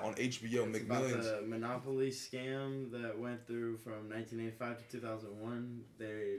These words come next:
Speaker 2: was, there was, like, no legitimate winners. They found out, they, the F B I got involved. They find out some of the winners are related to s-, another winner some way or another.
Speaker 1: Yeah, it's all, like, a
Speaker 2: Like,
Speaker 1: big
Speaker 2: Johnny
Speaker 1: old
Speaker 2: over here
Speaker 1: scam.
Speaker 2: is married to this
Speaker 1: Could be linked to
Speaker 2: person's,
Speaker 1: the mafia or
Speaker 2: like,
Speaker 1: something like
Speaker 2: cousin's
Speaker 1: that.
Speaker 2: sister or something like that.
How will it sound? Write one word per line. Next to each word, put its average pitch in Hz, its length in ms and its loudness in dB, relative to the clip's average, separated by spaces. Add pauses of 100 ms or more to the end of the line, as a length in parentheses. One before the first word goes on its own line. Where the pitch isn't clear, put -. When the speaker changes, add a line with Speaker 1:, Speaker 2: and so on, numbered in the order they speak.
(140)
Speaker 2:
was, 110 260 -2
there 120 140 0
was, 117 140 0
like, 110 160 -2
no 123 240 2
legitimate 113 680 -2
winners. 117 420 -2 (340)
They - 80 -8
found 113 340 -2
out, 110 300 -2
they, 110 160 0 (220)
the - 120 -4
F 120 140 -4
B 127 120 2
I 123 120 2
got 120 180 -2
involved. 117 460 -2
They 110 40 -4
find 117 280 -4
out 113 100 -2
some 120 220 -4
of 113 80 -4
the 117 100 -2
winners 120 540 -4 (500)
are 107 280 2
related 117 500 2
to 113 120 -6
s-, 107 220 -8
another 120 380 2
winner 120 340 0
some 117 480 -2 (200)
way 110 180 -2
or 107 180 -4
another. 113 140 2
Speaker 1:
Yeah, 117 120 10
it's 113 180 6
all, 131 140 8
like, 120 160 6
a 110 40 6
Speaker 2:
Like, 107 140 2
Speaker 1:
big 113 100 4
Speaker 2:
Johnny 110 260 6
Speaker 1:
old 101 120 6
Speaker 2:
over 95 80 4
here 123 260 4
Speaker 1:
scam. 101 340 6
Speaker 2:
is 110 160 0
married 120 360 0
to 113 100 -6
this 113 260 -4
Speaker 1:
Could 131 200 0
be 117 80 2
linked 123 260 2
to 120 60 2
Speaker 2:
person's, 92 180 -2
Speaker 1:
the 95 60 -4
mafia 110 560 4
or 104 40 2
Speaker 2:
like, 110 120 4
Speaker 1:
something 104 280 0
like 135 100 6
Speaker 2:
cousin's 127 200 2
Speaker 1:
that. 120 240 2
Speaker 2:
sister 123 680 -2
or 117 60 -2
something 120 320 -6
like 113 220 -6
that. 113 380 -2